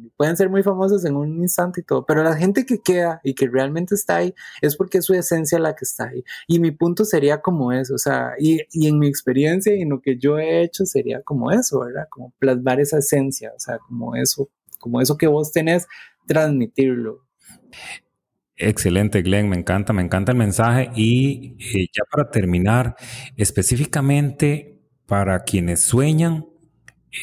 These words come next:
Speaker 2: incursionar en esta, en esta compleja área comercial y, y, y creativa de, de frente al lente,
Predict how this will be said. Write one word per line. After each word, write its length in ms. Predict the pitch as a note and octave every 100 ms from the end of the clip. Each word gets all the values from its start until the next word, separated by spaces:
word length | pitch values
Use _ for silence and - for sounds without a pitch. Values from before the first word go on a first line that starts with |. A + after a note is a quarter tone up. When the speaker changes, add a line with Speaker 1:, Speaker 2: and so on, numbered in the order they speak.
| -
Speaker 2:
incursionar 920 | - A2+ G#2 F#2+ - F2 F#2 A2 B2 -
en 140 | F2 F2+
esta, 320 | - C3 F#2+
en 120 | E2+
esta 220 | E2 A#2+
compleja 580 | G#2+ F2 - F#2+ G2+ F#2+
área 220 | - A2+
comercial 800 | - F2+ D#2 - G2 G#2 A2 G#2+
y, 120 | E2+
y, 520 | C#2+ - D#2 D#2 D2 F#2
y 100 | -
creativa 760 | - D#2+ - G#2+ A2+ G2+ G2 - - _ _ _ _ _ -
de, 420 | E2 F2 D#2+ -
de 140 | F#2 F#2
frente 480 | A2 C#3 E3+ -
al 160 | E2+ D#2+
lente, 520 | F#2 F2+ E2+ D2 -